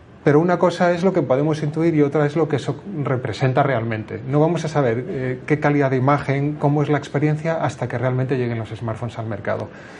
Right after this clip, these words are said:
Esto es, eh, es algo que, que, que nos obliga a esperar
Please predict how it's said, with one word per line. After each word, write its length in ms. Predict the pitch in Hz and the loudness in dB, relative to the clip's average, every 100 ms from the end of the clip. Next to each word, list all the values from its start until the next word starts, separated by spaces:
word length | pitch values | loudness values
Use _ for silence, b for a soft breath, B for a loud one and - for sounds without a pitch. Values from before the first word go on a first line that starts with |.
| B B B | B B B
Esto 480 | 147 - - 151 151 | -4 -2 4 4 6
es, 320 | 156 151 156 | 4 2 0
eh, 500 | 151 143 139 139 135 | 0 2 2 0 0
es 160 | 147 - | -2 2
algo 240 | 147 156 | 4 4
que, 420 | 156 156 147 - - | 4 4 4 0 -4
que, 400 | 131 123 123 131 - - 220 214 262 269 190 | -2 0 -2 -6 -10 -12 -10 -10 -10 -12 -4
que 100 | 139 | -2
nos 180 | 123 127 | 0 2
obliga 300 | 120 139 143 | 2 4 2
a 40 | |
esperar 440 | 143 143 151 175 | 2 2 4 2